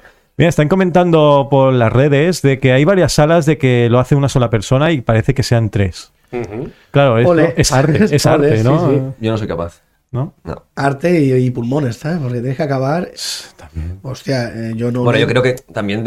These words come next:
Speaker 4: va en función mucho de cómo sea la sala, ¿eh? De la dinámica de
Speaker 3: Tú
Speaker 4: juego.
Speaker 3: imagínate en, en nuestra sala,
Speaker 4: Nah,
Speaker 3: yo
Speaker 4: es
Speaker 3: solo,
Speaker 4: imposible,
Speaker 3: ahí me muero.
Speaker 4: es imposible.
Speaker 2: No, no, no, no
Speaker 3: Me
Speaker 2: llegan, no
Speaker 3: muero,
Speaker 2: llegan ni de
Speaker 3: pues,
Speaker 2: coña.
Speaker 3: no
Speaker 4: No.
Speaker 3: puedo.
Speaker 2: Eso es algo que teníamos clarísimo del minuto uno, dos personas, porque es que no.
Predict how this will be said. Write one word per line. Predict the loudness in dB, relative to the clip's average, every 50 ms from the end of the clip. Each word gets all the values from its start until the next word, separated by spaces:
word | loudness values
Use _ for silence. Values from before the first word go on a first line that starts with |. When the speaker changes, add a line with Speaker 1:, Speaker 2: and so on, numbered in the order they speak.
| -4 -4
Speaker 4:
va | -4
en | -4
función | -4 -6 -6 -4 -4
mucho | -4 -4 -4 -4
de | -4
cómo | -4 -4 -8 -8
sea | -8 -4 -2 0 0
la | 0 0
sala, | -2 -4 -4 -2 -2 -2 -2 -2 -4
¿eh? | -2
De | -2 -2
la | -4 -4
dinámica | -6 -8 -10 -10 -8 -8
de | -8 -8
Speaker 3:
Tú | -6
Speaker 4:
juego. | -4 -2 -2 -2
Speaker 3:
imagínate | -2 -2 -2 -2 -2 -2 -2
en, | -2 -4 -6 -10 -12
en | -12 -10 -8 -8 -6 -4
nuestra | -6 -6 -6 -8 -10 -10
sala, | -8 -6 -4 -2 0
Speaker 4:
Nah, | 0 0
Speaker 3:
yo | 0
Speaker 4:
es | -2 0 0
Speaker 3:
solo, | 0 2 2 0
Speaker 4:
imposible, | 0 0 0 0 2 2 2
Speaker 3:
ahí | 2
me | 0
muero. | 0 0 0 0 0
Speaker 4:
es | 0
imposible. | -2 -2 -2 -4 -4 -2 0 0
Speaker 2:
No, | 0
no, | 0
no, | 0 0
no | 0 0
Speaker 3:
Me | -2
Speaker 2:
llegan, | -2 -2
no | -2 -2
Speaker 3:
muero, | -4 -4
Speaker 2:
llegan | -4 -4 -4 -6
ni | -6
de | -8 -8
Speaker 3:
pues, | -8 -8 -10 -10
Speaker 2:
coña. | -12
Speaker 3:
no | -12 -10 -8
Speaker 4:
No. | -6 -6
Speaker 3:
puedo. | -6 -6 -8 -10 -14 -18 _ _ _
Speaker 2:
Eso | -2 0
es | 0 2
algo | 0 0
que | 0
teníamos | -2 -2 -2 -2 -2
clarísimo | -2 -4 -4 -4 -4 -4 -4 -4
del | -4 -4
minuto | -6 -8 -8 -8 -8
uno, | -8 -10 -10 -10
dos | -12 -12 -12
personas, | -12 -14 -12 -14 -14 -12 -14
porque | -16 -14 -14 -14
es | -14 -14
que | -16 -16
no. | -16 -16 -18 -18 -20 -20 _